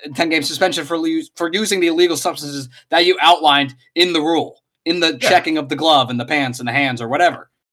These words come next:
Speaker 1: Like, why are we doing, like, "Oh, this is too sticky for my liking," e-, even though you're not using illegal substances?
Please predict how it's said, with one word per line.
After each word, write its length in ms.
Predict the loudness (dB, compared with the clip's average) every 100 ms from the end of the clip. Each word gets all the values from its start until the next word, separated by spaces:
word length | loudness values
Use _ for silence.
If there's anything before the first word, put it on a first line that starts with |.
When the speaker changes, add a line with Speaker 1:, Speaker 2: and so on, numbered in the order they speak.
| _ _ _ -6
Speaker 1:
Like, 160 | -2 6
why 160 | 8
are 60 | 8
we 140 | 4
doing, 260 | 4 4 6
like, 320 | 6 6 0 _ 6
"Oh, 140 | 6
this 180 | 6 2
is 100 | 2
too 100 | 0
sticky 280 | 2 0 0
for 120 | -2
my 140 | 2 4
liking," 300 | 4 0 -4 -6
e-, 120 | -2
even 160 | 0 0
though 60 |
you're 120 | 0 2
not 240 | 2 2
using 220 | 0 0
illegal 260 | -2 -2 -4
substances? 540 | -6 -8 -10 -10 -10